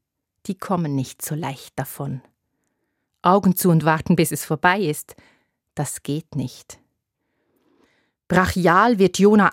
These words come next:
eingeholt von einem uns heute vielleicht fremden Gott, der mit Stürmen tobt und Schiffe zu versenken weiß. Erschrockene Männer sehen ihn ertrinken. Der Wunsch nach sanftem Versinken.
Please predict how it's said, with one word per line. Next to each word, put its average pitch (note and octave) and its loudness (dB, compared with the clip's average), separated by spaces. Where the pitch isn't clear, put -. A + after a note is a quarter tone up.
eingeholt F#3+ 0
von E3+ -2
einem F3 2
uns D#3 0
heute F3+ 0
vielleicht D3+ -4
fremden F3 0
Gott, - -4
der F3 4
mit D#3+ 4
Stürmen G#3+ 4
tobt F#3 0
und F#3 0
Schiffe - -2
zu - -6
versenken C#3+ -2
weiß. - -6
Erschrockene F3+ 0
Männer D#3 -2
sehen D#3 -2
ihn D3 -2
ertrinken. D3+ -8
Der F3 -2
Wunsch G#3+ 0
nach F3 -4
sanftem F#3+ -4
Versinken. E3+ -4